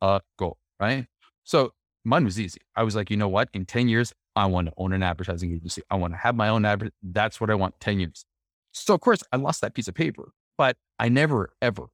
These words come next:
lost sight of that goal. And every decision I made from that point forward either took me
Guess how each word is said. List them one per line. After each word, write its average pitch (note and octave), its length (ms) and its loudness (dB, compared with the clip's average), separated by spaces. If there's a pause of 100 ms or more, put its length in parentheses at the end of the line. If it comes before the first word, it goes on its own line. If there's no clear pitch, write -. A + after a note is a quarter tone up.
lost F#2+ 260 0
sight F#2+ 160 2
of D#2 100 -6
that E2 200 -10
goal. G#2+ 280 -2 (500)
And A#2 220 0 (160)
every D#3 280 2
decision E3 500 2
I B2+ 100 2
made G2+ 520 -2
from G2+ 200 -2
that G#2 180 0 (160)
point F3+ 180 -10 (120)
forward A2+ 520 0 (540)
either F3 340 2 (300)
took - 220 0
me G2 120 -2